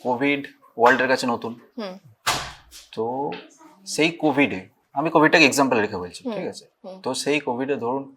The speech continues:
Speaker 1: কো-, কিরকম স্কেলে এটা স্প্রেড হয়েছে, কিরকম মানুষ এফেক্ট হয়েছে,
Speaker 2: হুম।
Speaker 1: কোভিড ধীরে ধীরে কোভিডের যে ভাইরাসটা, সেটা কিরকম মিউটেশন হয়েছে।
Speaker 2: হুম।
Speaker 1: হুম, মিউটেশন বলতে ভাইরাসটা নিজেকে time to time চেঞ্জ করে, ঠিক আছে?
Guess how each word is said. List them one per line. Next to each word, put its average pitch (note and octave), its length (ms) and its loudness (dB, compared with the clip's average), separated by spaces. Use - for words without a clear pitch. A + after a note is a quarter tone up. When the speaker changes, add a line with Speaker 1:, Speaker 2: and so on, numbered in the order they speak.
Speaker 1:
কো-, C3 220 -4
কিরকম C#3+ 400 0
স্কেলে C3+ 440 0
এটা C#3+ 220 2
স্প্রেড A#2+ 400 -4
হয়েছে, F#2 320 -12
কিরকম C3 340 -2
মানুষ B2 360 0
এফেক্ট A#2 360 -6
হয়েছে, F#2+ 300 -10
Speaker 2:
হুম। G#2 260 -12
Speaker 1:
কোভিড B2 360 -2
ধীরে B2 220 -6
ধীরে C3+ 220 -4
কোভিডের B2+ 440 -4
যে A#2+ 100 -2
ভাইরাসটা, G2+ 540 -4
সেটা C3+ 360 -2
কিরকম C3 360 -4
মিউটেশন B2 500 -2
হয়েছে। - 340 -10
Speaker 2:
হুম। G#3+ 200 -8
Speaker 1:
হুম, G#3+ 280 -16
মিউটেশন C3+ 460 -8
বলতে C#3 480 -6
ভাইরাসটা A#2+ 440 0
নিজেকে B2+ 540 -6
time A#2+ 180 0
to - 60 -14
time C#3+ 140 -2
চেঞ্জ C#3 380 0
করে, A2+ 220 -14
ঠিক E3 100 -12
আছে? F#2+ 220 -12